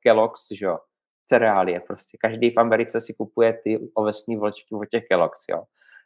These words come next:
Nike, zase máte konkurenční výhodu, výhodu, že jo, skrz, eh, tenisky a tak dále. Je tam ten Disney a, a podobně, jo. Salesforce je tam třeba s firem, který tady známe. Proč? Asi, asi je těžký vyměnit C R M ko,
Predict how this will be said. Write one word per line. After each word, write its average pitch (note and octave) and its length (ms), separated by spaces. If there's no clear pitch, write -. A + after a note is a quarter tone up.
Nike, A#2 540
zase A2+ 240
máte G#2+ 260
konkurenční A2 680
výhodu, G#2 580
výhodu, G#2 340
že G#2 120
jo, G2+ 80
skrz, - 460
eh, G#2 60
tenisky A2 440
a - 40
tak G#2 180
dále. A2 380
Je G#2 100
tam A2 200
ten G#2+ 180
Disney B2 640
a, G2+ 100
a G2 160
podobně, G#2 480
jo. F2+ 220
Salesforce - 680
je F#2 40
tam F2 160
třeba F#2 280
s - 120
firem, G2 280
který G2+ 200
tady G#2 220
známe. G#2+ 520
Proč? A2+ 320
Asi, A#2+ 440
asi - 240
je B2 60
těžký A#2+ 340
vyměnit A2+ 360
C - 180
R G#2 160
M G2+ 120
ko, G#2 260